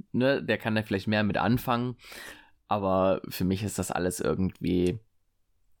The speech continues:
äh, sind das alles böhmische Dörfer. Äh,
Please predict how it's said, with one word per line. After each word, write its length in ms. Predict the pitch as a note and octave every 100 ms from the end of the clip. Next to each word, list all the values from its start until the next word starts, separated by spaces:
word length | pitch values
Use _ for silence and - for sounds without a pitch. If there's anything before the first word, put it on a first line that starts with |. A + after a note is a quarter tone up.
| _ _ _ -
äh, 220 | F2+ F2
sind 120 | G2+ -
das 80 |
alles 180 | - F#2
böhmische 420 | - A#2+ A2 G#2
Dörfer. 520 | F#2+ A2 A#2+ D#3 D#3 - _ _ _ _ _ _ _ _ _
Äh, 480 | - A#2 A2+ A2+ A2